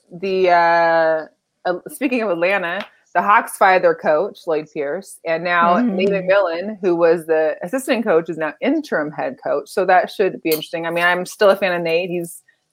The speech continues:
Speaker 1: still a Sonic in my eyes and coached a Sonic. So
Speaker 2: You
Speaker 1: I'm
Speaker 2: hate
Speaker 1: okay
Speaker 2: to
Speaker 1: with
Speaker 2: see
Speaker 1: that.
Speaker 2: it. You
Speaker 1: Yeah.
Speaker 2: hate to
Speaker 1: Did
Speaker 2: see
Speaker 1: you,
Speaker 2: it.
Speaker 1: did you catch the, uh, Harden's tribute for the Houston game that they,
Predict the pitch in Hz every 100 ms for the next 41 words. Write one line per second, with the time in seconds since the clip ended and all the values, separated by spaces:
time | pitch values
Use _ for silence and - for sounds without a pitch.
0 | _ - 190 190 180 165 160 175 180 165
1 | 156 143 135 143 151 180 - _ _ -
2 | 147 147 - 151 - 151 - 139 143 175
3 | _ - 160 160 _ _ _ _ _ -
4 | 269 214 185 175 175 165 160 - _ _
5 | _ 165 165 202 214 214 202 - 233 269
6 | 311 214 - 247 294 254 330 294 - 294
7 | 294 262 247 254 247 269 254 - 254 247
8 | 262 254 - 240 226 214 208 202 196 -
9 | 202 202 214 - 226 220 226 214 214